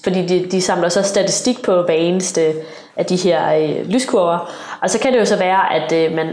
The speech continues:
altså, det kan være, at man har en lyskurve, hvor man, lad os sige, vi har halvtreds procent siger, der er en planet, og de andre halvtreds procent siger, at der er, øh, lad os sige, en pulserende stjerne. Øh, og jeg tror sådan, når man er oppe i sådan den slags, øh,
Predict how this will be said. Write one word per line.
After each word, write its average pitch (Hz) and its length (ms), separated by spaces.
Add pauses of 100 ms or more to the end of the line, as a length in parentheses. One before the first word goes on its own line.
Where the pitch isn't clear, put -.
altså, - 160
det 180 80
kan 202 80
være, 208 100
at 226 60
man 240 60
har 226 120
en 226 220
lyskurve, 202 360
hvor 170 160
man, 160 80
lad - 120
os 165 60
sige, 185 180
vi 185 60
har 170 220
halvtreds 175 380
procent 226 300
siger, 190 180
der 185 80 (140)
er 160 240
en 151 140
planet, 175 360
og - 120 (180)
de 180 100
andre 175 200
halvtreds 185 340
procent 175 320
siger, 165 280
at 160 220
der 165 60
er, 151 540 (380)
øh, 147 420
lad 101 100
os 147 80
sige, 156 200
en 151 160
pulserende 165 500
stjerne. 151 420 (540)
Øh, 165 180
og - 60
jeg 185 120
tror 208 120
sådan, 202 180
når - 80
man 175 40
er - 60
oppe 202 160
i 233 40
sådan 196 260
den 202 160
slags, 185 400
øh, 151 440